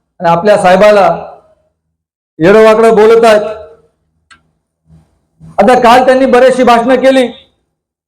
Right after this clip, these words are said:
मित्र हो, तुम्हाला सांगू इच्छितो, मी तुमचा जास्त वेळ घेणार नाही.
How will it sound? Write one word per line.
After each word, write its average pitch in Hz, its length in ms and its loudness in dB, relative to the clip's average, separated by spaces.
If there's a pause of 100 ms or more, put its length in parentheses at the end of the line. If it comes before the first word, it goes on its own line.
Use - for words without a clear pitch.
(2000)
मित्र 214 240 0
हो, 262 260 0
तुम्हाला 262 240 0
सांगू 247 280 -2
इच्छितो, 262 460 -2 (720)
मी 185 80 -4
तुमचा 233 320 0
जास्त 220 280 0
वेळ 233 180 2
घेणार 233 280 0
नाही. 233 180 0